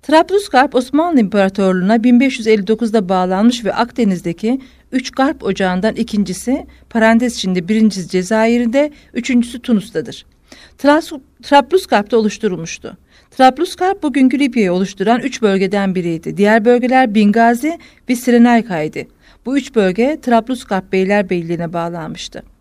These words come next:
Bölge uzun süre dayı denen yerel beylerle yönetildi ama bu beylerin gerektiğinde birbirlerine karşı Avrupalılarla işbirliği yaptığı fark edilince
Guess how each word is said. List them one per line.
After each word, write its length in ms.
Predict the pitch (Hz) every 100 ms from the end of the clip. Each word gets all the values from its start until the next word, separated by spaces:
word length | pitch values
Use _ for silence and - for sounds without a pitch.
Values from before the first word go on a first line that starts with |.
| _ _ _ _ _ -
Bölge 260 | 277 330 370
uzun 260 | 339 370
süre 340 | 403 277 302 -
dayı 240 | 269 320
denen 240 | 269 220 226
yerel 380 | 226 247 262
beylerle 420 | 220 233 254 247 208
yönetildi 480 | 170 180 190 190 -
ama 220 | 208 240
bu 120 | 247
beylerin 380 | 220 185 190 214
gerektiğinde 680 | 202 196 196 202 185 208 233
birbirlerine 500 | 214 190 196 208 233
karşı 520 | 196 160 160 233 285 - _
Avrupalılarla 760 | - 262 262 226 196 190 180 185
işbirliği 460 | 240 - 208 175
yaptığı 360 | 180 180 - 175
fark 320 | - 196 214
edilince 520 | 233 262 262 247 302